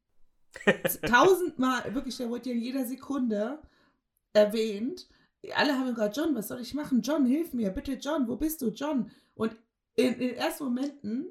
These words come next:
Speaker 2: wenn du Keanu Reeves siehst und den Namen John hörst, denkst du immer, "John Wick". Und ich dachte immer so, "Ah nein, das ist doch,
Speaker 1: <laughs>
Speaker 2: das ist doch Konstantin."
Speaker 1: Das war ja aber auch viel früher. <laughs>
Speaker 2: Ja, das hat mich aber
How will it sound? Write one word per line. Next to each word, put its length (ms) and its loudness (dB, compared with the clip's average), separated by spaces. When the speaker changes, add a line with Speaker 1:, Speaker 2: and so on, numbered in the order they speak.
Speaker 2:
wenn 220 -2
du 80 -4
Keanu 480 -2
Reeves 240 -2
siehst 440 -4
und 160 2
den 120 0
Namen 400 -6
John 440 2
hörst, 420 -4
denkst 240 -2
du 80 -4
immer, 280 -4
"John 460 -2
Wick". 440 2
Und 100 -4
ich 200 -2
dachte 340 -4
immer 200 -6
so, 100 -8
"Ah 160 4
nein, 240 2
das 120 2
ist 200 -4
doch, 240 -4
Speaker 1:
<laughs> 160 -18
Speaker 2:
das 180 2
ist 200 2
doch 180 0
Konstantin." 500 2
Speaker 1:
Das 20 -8
war 120 2
ja 80 4
aber 140 6
auch 160 2
viel 280 -2
früher. 480 0
<laughs> 220 -2
Speaker 2:
Ja, 220 10
das 160 2
hat 200 -2
mich 260 2
aber 400 -2